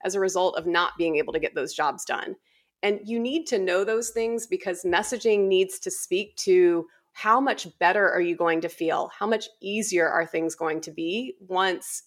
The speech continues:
you have a product like this in your world? It's accomplishing these tasks,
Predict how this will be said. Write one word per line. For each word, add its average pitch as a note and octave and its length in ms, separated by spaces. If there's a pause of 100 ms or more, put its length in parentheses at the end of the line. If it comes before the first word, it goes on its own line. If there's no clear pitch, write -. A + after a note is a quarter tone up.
you F#3 200
have E3+ 200
a E3 80
product D#3 420
like D#3+ 140
this D3+ 200
in D#3 60
your D3 120
world? D3 340 (240)
It's - 140
accomplishing B3+ 560
these E3 180
tasks, F#3+ 540